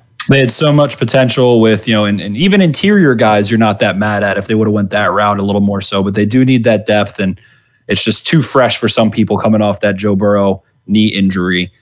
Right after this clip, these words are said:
To, it was, it was too obvious, and sometimes in football, whether it's in personnel or on the field, the low-hanging fruit, that's just what you wanna grab. You just wanna take that easy route.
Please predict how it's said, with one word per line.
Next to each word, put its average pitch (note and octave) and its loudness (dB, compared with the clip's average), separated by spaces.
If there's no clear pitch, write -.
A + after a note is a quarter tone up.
To, F2+ 0
it G#2 -8
was, G2 0
it F#2+ -2
was G#2+ -2
too G3+ 2
obvious, A2 0
and G#2+ -6
sometimes C#3+ 0
in A2+ -2
football, B2 0
whether A2 0
it's G#2+ -2
in G#2 -4
personnel C3 0
or B2 2
on A#2 2
the A2+ 0
field, A2+ 0
the G#2+ -2
low-hanging A#2+ 2
fruit, A2+ -2
that's F#2+ -6
just G#2 -6
what A2 -2
you A2 0
wanna G#2+ 0
grab. F#2+ -2
You F#2 -10
just - -12
wanna F#2+ -10
take F#2 -6
that F#2+ -4
easy F#2 -4
route. F#2 -4